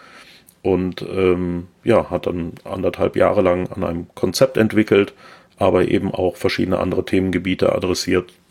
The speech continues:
bearbeitet und es sind noch einige Dinge in der Queue, die hoffentlich dann in den nächsten Wochen und Monaten auch veröffentlicht werden können, die eben in Arbeit stecken.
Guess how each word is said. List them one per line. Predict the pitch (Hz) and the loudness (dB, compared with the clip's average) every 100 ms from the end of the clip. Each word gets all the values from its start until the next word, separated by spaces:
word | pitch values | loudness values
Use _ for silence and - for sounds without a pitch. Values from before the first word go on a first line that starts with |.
| - - | -18 -14
bearbeitet | - - 107 - 95 95 92 95 87 - | -14 -4 -2 2 2 4 4 2 0 -2
und | 90 - | -4 -2
es | 90 | -2
sind | - 87 | -2 -2
noch | 87 - | -2 0
einige | 85 90 90 | -2 0 -2
Dinge | 95 92 | 0 0
in | 90 | 0
der | 87 | 0
Queue, | - 90 | 0 -2
die | 85 87 85 - - - - _ - | 0 -4 -6 -12 -20 -20 -20 _ -2
hoffentlich | 92 95 92 | 0 2 2
dann | - 90 | 2 2
in | 87 | 2
den | 87 | 0
nächsten | 87 87 - 87 | 0 -2 0 0
Wochen | - - | 0 -2
und | 85 | 0
Monaten | 87 87 87 - | 2 4 2 -2
auch | - - | -4 0
veröffentlicht | - - 98 92 - | 0 0 0 -2 0
werden | 95 104 - | 0 0 -2
können, | - 87 85 - - - - _ | 0 -2 -4 -10 -20 -20 -20 _
die | 90 | -6
eben | 87 | -2
in | 85 | 0
Arbeit | 85 85 85 | 0 0 0
stecken. | - - - 110 | 0 -2 -4 -12